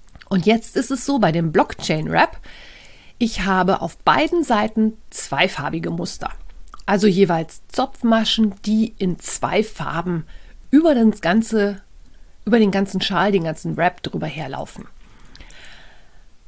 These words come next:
Du musst dir das so vorstellen, ich habe mir ausgesucht ein dunkles Rot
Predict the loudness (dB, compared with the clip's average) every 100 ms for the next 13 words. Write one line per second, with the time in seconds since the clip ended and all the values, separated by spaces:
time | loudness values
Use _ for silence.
0 | -20 -2 6 6 6 2 -4 -2 -2 0
1 | 0 0 0 2 2 0 0 -6 -6 -4
2 | -2 -2 -2 -4 -6 -12 -20 -20 -14 -4
3 | -2 0 2 2 2 2 2 0 -2 0
4 | 2 2 0 -4 -2 2 2 2 0 -10